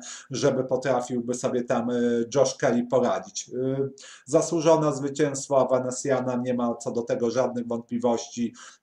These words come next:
Ten styl wywierający presję bardzo nie służy Joshowi Kellemu. Wszyscy mają, wszyscy mają teraz tak zwany blueprint, czyli, czyli wiedzą dokładnie, jak walczyć z Joshem Kellym. Pewnie będzie też to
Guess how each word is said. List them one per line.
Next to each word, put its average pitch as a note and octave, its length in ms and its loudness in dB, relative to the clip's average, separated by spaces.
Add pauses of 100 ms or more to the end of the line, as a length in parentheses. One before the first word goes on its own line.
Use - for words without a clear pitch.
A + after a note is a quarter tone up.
Ten C3+ 220 4
styl B2+ 560 2
wywierający B2 840 2
presję B2 680 2 (220)
bardzo B2 520 4
nie B2 140 -2
służy A#2+ 440 -2
Joshowi A#2 420 -2
Kellemu. A#2 400 -2
Wszyscy - 420 -4
mają, A#2 360 0 (240)
wszyscy C#3 360 -4
mają B2+ 280 4
teraz B2 360 0
tak A#2 180 -2
zwany A#2+ 300 0
blueprint, B2+ 600 4 (140)
czyli, A#2 440 0 (580)
czyli C3+ 260 2
wiedzą B2 320 2
dokładnie, A#2+ 420 0
jak A2 140 -2
walczyć A#2+ 520 0
z - 40 -16
Joshem B2 320 0
Kellym. A#2 440 -2
Pewnie A2+ 300 -4
będzie A#2 340 -4
też A#2+ 280 -4
to A#2 180 -2